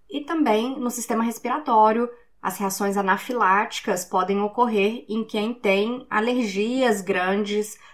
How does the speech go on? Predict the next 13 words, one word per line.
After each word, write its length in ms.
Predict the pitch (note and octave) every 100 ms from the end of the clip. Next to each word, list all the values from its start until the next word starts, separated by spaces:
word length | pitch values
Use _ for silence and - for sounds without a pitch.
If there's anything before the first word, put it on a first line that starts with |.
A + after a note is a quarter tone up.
| -
por 120 | G#3
exemplo, 460 | G#3 G3 G3 A3 G3
a 40 |
frutos 320 | F#3+ G3+ G3+
do 120 | F#3+ A#3+
mar, 460 | G3 G#3 G#3 G3
como 200 | G#3 F#3+
camarão. 580 | F#3+ G#3 B3 F#3+ D3+ - _ _ _ _ -
Existem 480 | A3+ G#3+ D4 D#4 D4
as 160 | B3
alergias 720 | B3 B3 B3+ A#3 G3 G3+ F#3+
que 180 | - G#3+
ocorrem 720 | G#3 G3 F#3+ G#3 G3 G3+